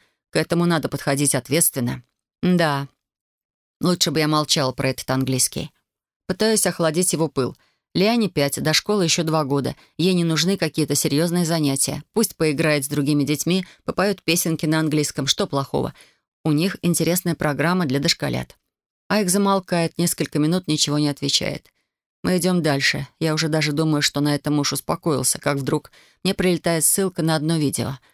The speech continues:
Открываю его. Это, оказывается, обзор отеля на берегу озера Абрау. Отель «Крылья». Мгновенно ныряю в воспоминания. Вот я прошлой осенью встречаю Айка из длительной командировки.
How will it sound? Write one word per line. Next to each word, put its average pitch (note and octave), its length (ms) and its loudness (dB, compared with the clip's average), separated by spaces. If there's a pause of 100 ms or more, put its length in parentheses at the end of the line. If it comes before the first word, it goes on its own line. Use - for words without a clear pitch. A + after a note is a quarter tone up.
(120)
Открываю D3+ 640 0
его. C3+ 260 -4 (300)
Это, F3+ 180 0
оказывается, E3 640 0
обзор D#3+ 280 0
отеля F3+ 440 0
на D3 80 2
берегу D#3 360 0
озера E3+ 420 0 (280)
Абрау. E3 560 0 (640)
Отель F3+ 340 0
«Крылья». D3+ 520 0 (360)
Мгновенно F3+ 600 2
ныряю E3 360 2
в C#3+ 40 -6
воспоминания. D3 800 0 (420)
Вот E3+ 200 -2
я F3+ 200 2
прошлой E3 480 -2
осенью D#3 400 0
встречаю D3 500 0
Айка D3+ 220 0
из D3 80 0
длительной D3 420 2
командировки. C#3+ 760 -2